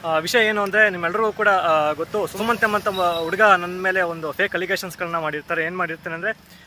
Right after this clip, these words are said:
ನಾನು ಅವ್ನಿಗೇನೋ ಫಂಡ್ ಮಾಡ್ತೀನಿ ಅಥವಾ ನಾನು, ಆ, ಧರ್ಮಸ್ಥಳ ವಿರುದ್ಧ ಅಪಪ್ರಚಾರ ಮಾಡೋದಕ್ಕೆ ಅವನನ್ನು ಸಹ ಕರೆದಿದ್ದೀನಿ. ಅದ್ರ ಜೊತೆಗೆ, ಆ, ನ್ಯೂಸ್ ಅಲರ್ಟ್‌ನ,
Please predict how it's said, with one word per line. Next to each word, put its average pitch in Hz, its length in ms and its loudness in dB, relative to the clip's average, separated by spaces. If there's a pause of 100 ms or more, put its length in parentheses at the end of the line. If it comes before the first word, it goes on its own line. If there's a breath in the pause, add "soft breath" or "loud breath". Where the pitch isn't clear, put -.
ನಾನು 214 300 0
ಅವ್ನಿಗೇನೋ 196 420 -2
ಫಂಡ್ 196 220 -4
ಮಾಡ್ತೀನಿ 175 500 -4
ಅಥವಾ 165 480 -2 (280 loud breath)
ನಾನು, 208 360 -2
ಆ, 160 520 0 (180)
ಧರ್ಮಸ್ಥಳ 202 400 -4
ವಿರುದ್ಧ 185 240 -4
ಅಪಪ್ರಚಾರ 175 580 0
ಮಾಡೋದಕ್ಕೆ 165 420 -4
ಅವನನ್ನು 190 320 -4
ಸಹ 185 140 -6
ಕರೆದಿದ್ದೀನಿ. 156 460 -8
ಅದ್ರ 156 160 -4
ಜೊತೆಗೆ, 196 400 -4 (360 loud breath)
ಆ, 170 140 2
ನ್ಯೂಸ್ 214 240 -4
ಅಲರ್ಟ್‌ನ, 202 280 -6